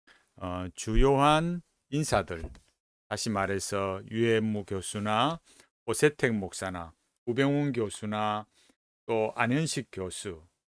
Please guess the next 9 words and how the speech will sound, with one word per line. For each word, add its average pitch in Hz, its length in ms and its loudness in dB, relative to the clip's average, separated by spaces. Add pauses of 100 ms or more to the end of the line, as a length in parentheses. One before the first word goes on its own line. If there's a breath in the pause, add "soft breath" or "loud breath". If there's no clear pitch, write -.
(140)
또 95 180 -6
윤성은 151 720 0
목사, 123 600 2 (800 loud breath)
또 104 580 0
여기 117 480 -2
유영원 131 400 4
목사, 95 640 -4
안현식 135 580 2
교수, 87 400 -8